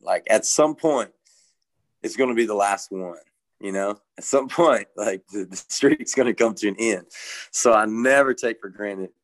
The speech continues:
a-, any spin, like, all the program directors and D Js that, that are still playing my music here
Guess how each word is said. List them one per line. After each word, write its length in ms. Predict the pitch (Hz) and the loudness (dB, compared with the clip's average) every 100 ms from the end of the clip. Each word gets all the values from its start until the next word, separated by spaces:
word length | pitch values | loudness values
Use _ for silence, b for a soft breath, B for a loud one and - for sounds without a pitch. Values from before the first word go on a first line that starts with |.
| - | -4
a-, 220 | 107 120 - | 2 2 2
any 300 | 117 139 123 | 0 2 2
spin, 800 | 113 - - 117 117 113 113 113 | -2 -6 0 2 4 4 2 0
like, 180 | 101 92 | 0 0
all 200 | 110 120 | 4 4
the 180 | 120 113 - _ _ _ _ _ | 2 -2 -8 _ _ _ _ _
program 460 | 131 127 113 113 | 0 0 0 -4
directors 540 | 107 104 107 - 104 98 | -2 -2 -4 -6 -10 -10
and 120 | 90 | -8
D 200 | 98 101 | -4 -4
Js 420 | 98 98 98 90 | 0 2 2 0
that, 220 | 90 82 _ B B B B - | -6 -6 _ B B B B -6
that 100 | 87 | -2
are 60 | |
still 320 | 85 - 151 147 | -2 2 2 4
playing 260 | 135 127 | 2 2
my 140 | 113 107 | 2 0
music 440 | 107 104 101 95 | 0 -2 -4 -8
here 460 | - 104 98 95 | -2 0 0 -2